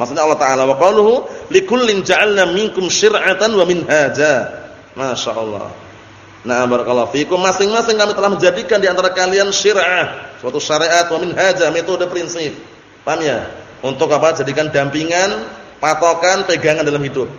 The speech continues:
Lakinnal ulama rahimahumullah yaqulun, akan tetapi para ulama rahimahumullah mereka menyakat-, mengatakan, "Inna syari'a wasfun lillah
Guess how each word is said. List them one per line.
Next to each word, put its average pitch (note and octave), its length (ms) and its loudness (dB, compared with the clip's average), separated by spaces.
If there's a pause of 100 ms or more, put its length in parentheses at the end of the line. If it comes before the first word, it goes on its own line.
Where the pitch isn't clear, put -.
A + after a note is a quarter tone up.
(480)
Lakinnal F#3+ 560 2
ulama E3 400 0
rahimahumullah C#3+ 720 -2
yaqulun, B2+ 640 0 (560)
akan E3+ 240 2
tetapi B3 240 0
para G#3 240 2
ulama G3 240 4
rahimahumullah F3+ 560 0
mereka E3+ 160 -2
menyakat-, D#3 320 0
mengatakan, D3+ 560 -2
"Inna G#3 240 4
syari'a G3 540 2 (500)
wasfun F3 640 0
lillah B2+ 560 -2